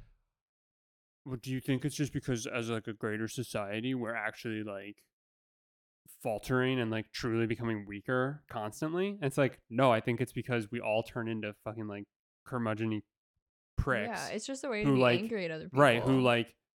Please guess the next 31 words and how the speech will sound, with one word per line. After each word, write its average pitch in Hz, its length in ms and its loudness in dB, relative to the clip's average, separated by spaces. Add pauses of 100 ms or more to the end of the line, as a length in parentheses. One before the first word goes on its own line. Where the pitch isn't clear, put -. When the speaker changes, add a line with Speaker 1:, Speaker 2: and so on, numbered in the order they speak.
(120)
Speaker 1:
we 135 580 4
got 160 280 4
bullied 117 460 6
Speaker 2:
Yeah. 185 520 -8 (360)
Speaker 1:
at 143 140 4
home, 123 440 0
Speaker 2:
Yeah. - 340 -14 (280)
Speaker 1:
and 131 180 4
then 123 220 4
we 123 160 2
went 123 220 2
to 156 80 -2
school 113 540 -6
and 120 180 -4
started 110 420 -4
bullying 107 440 -2
others. - 500 -6 (260)
That's - 140 -8
all 135 140 4
it 135 80 2
is. - 360 -4
Speaker 2:
Or 285 200 4
again, 262 260 2
or 190 200 0
I, 202 200 -2
like 190 220 -2
I 185 120 -2
robbed 185 280 -2
last 180 260 -6
week, 180 180 -6
it's - 220 -8